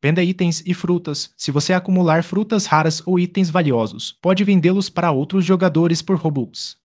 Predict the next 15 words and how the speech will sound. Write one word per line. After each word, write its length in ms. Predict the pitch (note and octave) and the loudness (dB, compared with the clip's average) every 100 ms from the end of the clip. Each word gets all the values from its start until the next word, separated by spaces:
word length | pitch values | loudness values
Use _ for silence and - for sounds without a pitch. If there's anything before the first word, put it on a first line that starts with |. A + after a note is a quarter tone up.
| _ - | _ 0
Dois. 420 | F3+ B2 A2+ - _ _ _ | 2 4 2 -4 _ _ _
Participação 720 | E3+ D#3+ F3+ F#3+ F3 - C3+ C3+ | 0 0 0 0 0 2 0 2
em 120 | F3 | 2
eventos. 520 | C#3+ B2+ G#2+ - - - | 4 0 0 -10 -10 -4
Alguns 260 | C3 E3+ | -2 2
eventos 460 | F3 C3+ F3 F#3 - | 2 2 2 2 -6
podem 340 | - G3 G3+ | 0 2 4
oferecer 440 | G3+ G#3 F#3+ - G3+ | 2 2 0 2 2
Robux 400 | G3 G3 F#3+ - | 2 0 -2 -4
como 200 | G#3 G3+ | 2 4
recompensa 600 | G3 G#3+ G3+ G3+ G3+ F#3+ | 4 2 2 2 2 -2
por 160 | G#3+ | -2
completar 560 | G3+ A3+ A3 G3 C3 B2+ | 0 0 0 2 0 0
desafios. 840 | B2+ C#3+ D#3 D3 A#2+ A2 - - _ _ - | 0 0 -2 -2 -4 -4 -10 -12 _ _ -2
Três. 400 | G3 C3 - - | 4 4 4 -4